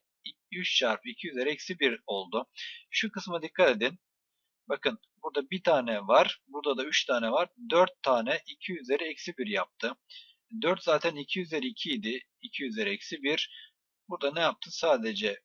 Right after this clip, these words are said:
üstler toplanırsa iki üzeri bir kaldı. Yani iki kaldı. Şurası iki üzeri dört çarpı on üzeri üç bölü. Burada altı vardı.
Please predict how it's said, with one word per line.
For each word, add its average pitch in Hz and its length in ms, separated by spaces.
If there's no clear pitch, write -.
üstler 120 320
toplanırsa 135 500
iki 147 200
üzeri 113 280
bir 143 180
kaldı. 98 320
Yani 131 200
iki - 240
kaldı. 101 380
Şurası 180 520
iki 165 280
üzeri 139 560
dört 135 380
çarpı 117 380
on 131 240
üzeri 104 400
üç - 420
bölü. 101 500
Burada 175 280
altı 156 360
vardı. 113 280